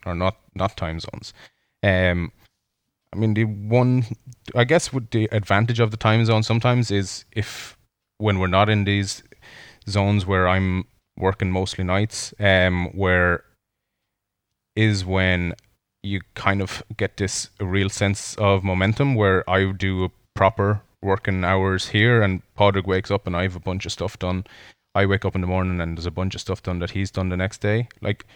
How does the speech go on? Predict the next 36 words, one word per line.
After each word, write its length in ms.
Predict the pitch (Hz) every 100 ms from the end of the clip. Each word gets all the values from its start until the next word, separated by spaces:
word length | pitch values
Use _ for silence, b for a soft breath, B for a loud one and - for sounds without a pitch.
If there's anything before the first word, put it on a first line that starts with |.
| b _
um, 400 | 107 101 95 87 - -
and 200 | 101 85
depending 340 | - 110 110
on 80 | 104
the 80 | 98
phase 280 | - 98 92
of 60 | 92
a 40 |
project, 480 | - 95 117 123 -
then 160 | 98
that 240 | 95 98 _ _ _ _ _ _
kind 220 | - 95 95
of 60 |
can 120 | -
flow 580 | 87 - 90 92 90 90 - _ _
even 300 | 98 92 92
more 220 | 90 95 95
nicely 400 | 98 - 110 110
and 120 | 95
feel, 280 | - 92 87
build 300 | 90 92 90
up 100 | -
momentum 380 | 85 90 92 87
even 260 | 85 90 - _ -
quicker 300 | 101 98 95
in 80 | 87
that 200 | 95 -
sense. 360 | 110 117 - b b b _ -
So 100 | 104
that's 180 | 113
often 300 | 104 95 95
a 40 | 87
nice 520 | 87 87 - - - _ -
sense 400 | - 92 87 -
of 300 | 82 78 - b b _ -
progression 560 | 87 87 90 - 101